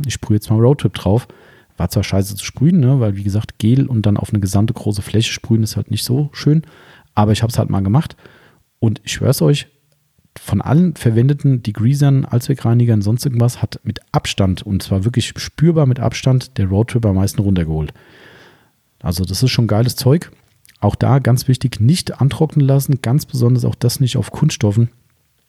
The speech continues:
also unlackierte Kunststoffe. Das gibt wirklich ganz, ganz fiese Verläufe. Also da achtet einfach drauf, wenn euch das Zeug doch ein bisschen langsam runterläuft, wenn es dann über trockene Kunststoffe drüber läuft, dann macht echt direkt die nochmal nass oder spült zwischen. So Reiniger sind nicht ohne.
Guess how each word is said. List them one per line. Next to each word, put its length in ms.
also 200
unlackierte 440
Kunststoffe. 460
Das 140
gibt 280
wirklich 440
ganz, 240
ganz 180
fiese 400
Verläufe. 540
Also 220
da 160
achtet 340
einfach 200
drauf, 260
wenn 120
euch 120
das 160
Zeug 260
doch 220
ein 100
bisschen 260
langsam 320
runterläuft, 600
wenn 80
es 100
dann 160
über 180
trockene 440
Kunststoffe 480
drüber 280
läuft, 280
dann 100
macht 380
echt 340
direkt 280
die 60
nochmal 240
nass 260
oder 100
spült 320
zwischen. 380
So 200
Reiniger 500
sind 200
nicht 160
ohne. 300